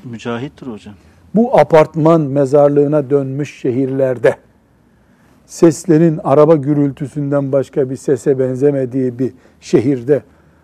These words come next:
Speaker 2: günde beş defa "Allahu Ekber" demekten daha büyük ne cihat olur? Yeri gelir bu en önemli cihat olacak. Yeri gelecek iki tane aileyi barıştırmak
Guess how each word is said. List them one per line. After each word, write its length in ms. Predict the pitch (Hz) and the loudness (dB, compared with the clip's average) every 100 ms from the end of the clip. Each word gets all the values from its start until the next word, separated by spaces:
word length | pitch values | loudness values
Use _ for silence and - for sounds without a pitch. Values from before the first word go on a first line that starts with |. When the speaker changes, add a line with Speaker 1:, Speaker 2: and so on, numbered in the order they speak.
| _ - | _ -2
Speaker 2:
günde 400 | 151 156 151 143 | 0 6 6 8
beş 280 | 170 135 | 6 4
defa 240 | 165 123 143 | -6 -2 2
"Allahu 1120 | 143 151 151 156 160 165 165 165 165 139 202 | 2 2 4 8 8 10 10 10 8 6 0
Ekber" 420 | 170 - 165 143 | -2 0 -2 0
demekten 520 | 139 143 143 - 143 131 _ _ _ _ - | 0 0 -2 -2 -4 -4 _ _ _ _ -8
daha 200 | 123 123 | -4 -2
büyük 180 | 135 123 | -4 -2
ne 120 | 226 | 0
cihat 380 | 294 294 170 - | 4 4 4 0
olur? 320 | 101 101 _ _ _ _ _ _ _ _ - | -12 -12 _ _ _ _ _ _ _ _ 0
Yeri 240 | 285 311 | 2 4
gelir 300 | 180 196 330 | 4 4 4
bu 120 | 359 349 | 2 2
en 120 | 311 | 4
önemli 420 | 226 156 139 127 | 4 2 0 -4
cihat 320 | 120 117 113 | -6 -10 -12
olacak. 320 | 131 117 131 | -14 -12 -4
Yeri 240 | 135 214 226 | 0 2 4
gelecek 380 | 185 147 208 233 _ - | 2 4 2 0 _ -10
iki 220 | 170 208 | -4 -2
tane 380 | 170 160 156 151 _ _ _ _ _ _ _ _ _ | 0 0 0 -2 _ _ _ _ _ _ _ _ _
aileyi 520 | 156 147 147 143 143 131 | 4 6 6 2 -2 -2
barıştırmak 580 | 139 127 - 135 131 | -4 -4 -8 -6 -6